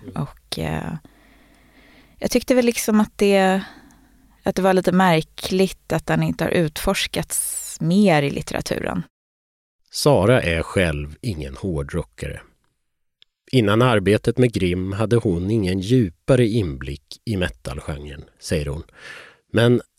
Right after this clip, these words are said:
Speaker 1: när hon läste reportageboken Blod, eld, död av Ika Johannesson och Jon Jefferson Klingberg, som handlar om den svenska metalhistorien, väcktes hennes intresse.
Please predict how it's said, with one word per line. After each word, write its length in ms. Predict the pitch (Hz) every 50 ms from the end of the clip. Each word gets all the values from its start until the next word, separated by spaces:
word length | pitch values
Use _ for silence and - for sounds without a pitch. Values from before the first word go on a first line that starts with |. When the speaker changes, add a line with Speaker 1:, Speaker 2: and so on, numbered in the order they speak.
| _
Speaker 1:
när 180 | - 117 120 120
hon 280 | 107 107 110 123 123 127
läste 500 | 143 135 98 - - - _ - 107 110
reportageboken 1200 | 113 113 - - - - 135 131 95 78 - - - 80 76 - - - - 82 87 87 82 85
Blod, 440 | 98 92 87 76 76 82 80 - - -
eld, 420 | 101 92 87 85 85 85 98 90 -
död 480 | - 127 131 117 90 73 71 71 71
av 380 | - - 92 90 82 85 85 82
Ika 360 | - - 101 87 - - 95
Johannesson 840 | 92 101 98 101 110 101 90 87 90 - - - 131 101 87 78 78
och 100 | 87 90
Jon 280 | 92 92 90 85 90 87
Jefferson 540 | 90 98 82 - - 92 - - 95 92
Klingberg, 720 | - - - 131 120 104 101 101 110 139 127 98 87 80 - _ - - - - - - - -
som 200 | - - 101 107
handlar 480 | 120 135 131 110 104 113 127 139 135
om 300 | - - 82 80 80 80
den 160 | 82 85 87
svenska 580 | - - - 120 120 92 78 - - - 82 82
metalhistorien, 1080 | 92 104 - - - - 90 85 85 101 - - - 139 127 110 87 71 69 69 73 - - _ _ _ _ _ _ _ _ _
väcktes 760 | 117 123 - - - - _ - 107 73 - - - - - _ _ _ _ -
hennes 420 | - 95 76 69 69 69 - -
intresse. 680 | - 92 80 - - 80 69 - - - - - -